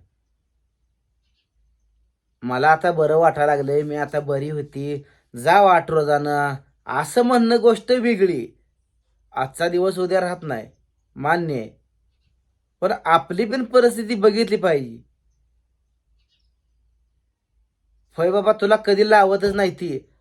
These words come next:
अशी पण गोष्ट नाही. आणि तुझं कसं आहे, हट्ट नाही मला आत्ताच्या आत्ताच.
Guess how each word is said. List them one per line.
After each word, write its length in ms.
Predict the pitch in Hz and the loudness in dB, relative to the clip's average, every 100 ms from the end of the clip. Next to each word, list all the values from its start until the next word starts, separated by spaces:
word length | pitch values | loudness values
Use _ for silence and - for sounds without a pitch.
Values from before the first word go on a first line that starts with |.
| _ - | _ -6
अशी 300 | 147 151 220 | -6 -4 -6
पण 140 | 240 | -4
गोष्ट 320 | 185 170 - | -2 -4 -6
नाही. 260 | 139 117 117 _ _ _ _ _ _ _ _ _ _ _ _ _ _ _ _ _ _ _ _ _ | -10 -10 -12 _ _ _ _ _ _ _ _ _ _ _ _ _ _ _ _ _ _ _ _ _
आणि 100 | - - | -14 -8
तुझं 200 | 160 170 | 0 2
कसं 300 | 226 226 202 | 4 4 4
आहे, 160 | 226 233 208 _ _ _ _ _ _ _ _ _ | 2 2 -6 _ _ _ _ _ _ _ _ _
हट्ट 360 | - 233 - 185 120 - _ _ _ _ _ _ _ _ _ _ _ _ _ - | -2 -2 0 0 0 -6 _ _ _ _ _ _ _ _ _ _ _ _ _ 0
नाही 220 | 185 233 | 2 4
मला 240 | 233 226 | 6 6
आत्ताच्या 440 | 233 233 214 196 190 | 4 4 0 2 0
आत्ताच. 340 | - 143 - | 0 -8 -8